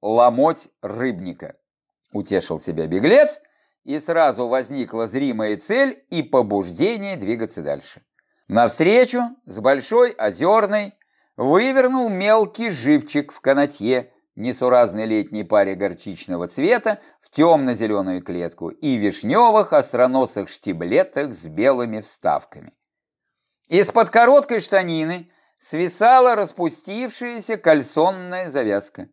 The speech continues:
Человечек резво скакал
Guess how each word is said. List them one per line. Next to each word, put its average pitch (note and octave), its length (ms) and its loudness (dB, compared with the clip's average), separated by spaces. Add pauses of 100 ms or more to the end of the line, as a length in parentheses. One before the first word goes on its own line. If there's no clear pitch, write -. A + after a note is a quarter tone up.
(520)
Человечек A3+ 640 2
резво D#3+ 540 0
скакал A3 580 -2